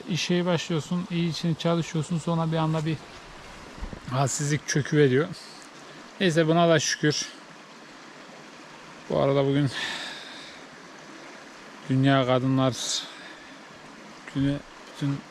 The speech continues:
annelerimiz, ablamlarımızın inşallah hayırlara vesile olur. Ne bileyim, Dünya Kadınlar Günü kutlu olsun, Çalışan Kadınlar Günü. Mü-, tam bilmiyorum da işte öyle ya. Neyse,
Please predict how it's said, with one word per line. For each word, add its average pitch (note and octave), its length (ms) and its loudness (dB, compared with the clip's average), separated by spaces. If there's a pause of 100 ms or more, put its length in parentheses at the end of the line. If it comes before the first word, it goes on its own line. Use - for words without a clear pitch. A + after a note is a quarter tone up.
(120)
annelerimiz, B2 640 2
ablamlarımızın A#2+ 880 -2 (600)
inşallah B2 420 -2
hayırlara A#2+ 460 -2
vesile A#2+ 320 -4
olur. B2 180 -4 (100)
Ne C3+ 140 0
bileyim, B2 240 -2 (260)
Dünya C3+ 200 0
Kadınlar B2+ 400 0
Günü A#2+ 240 -2
kutlu - 280 -8
olsun, A2+ 260 -8
Çalışan A#2+ 520 -2
Kadınlar A#2+ 340 -2
Günü. A2 220 -4 (1200)
Mü-, B2 460 2 (400)
tam A#2+ 220 -2
bilmiyorum A#2 400 -2
da A2 100 0
işte - 240 -6 (320)
öyle A2+ 220 0
ya. G#2+ 200 -2 (500)
Neyse, C3 320 4